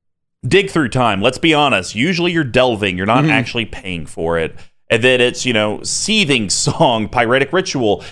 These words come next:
Speaker 1: It's all things that are just really mana at additions.
Speaker 2: Yes, right.
Speaker 1: And so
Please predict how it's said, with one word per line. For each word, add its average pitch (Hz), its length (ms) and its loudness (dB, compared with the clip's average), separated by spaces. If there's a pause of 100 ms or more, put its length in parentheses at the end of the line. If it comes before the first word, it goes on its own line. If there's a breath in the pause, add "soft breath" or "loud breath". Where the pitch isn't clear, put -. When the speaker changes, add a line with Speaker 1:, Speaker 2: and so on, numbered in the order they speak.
Speaker 1:
It's 202 160 2
all 277 200 6
things 190 360 0
that 147 80 2
are 135 100 2
just 139 300 0
really 135 280 2
mana 98 540 0
at 117 380 0
additions. 110 560 0
Speaker 2:
Yes, 135 260 2
right. 107 280 2
Speaker 1:
And 165 120 2
so 147 460 4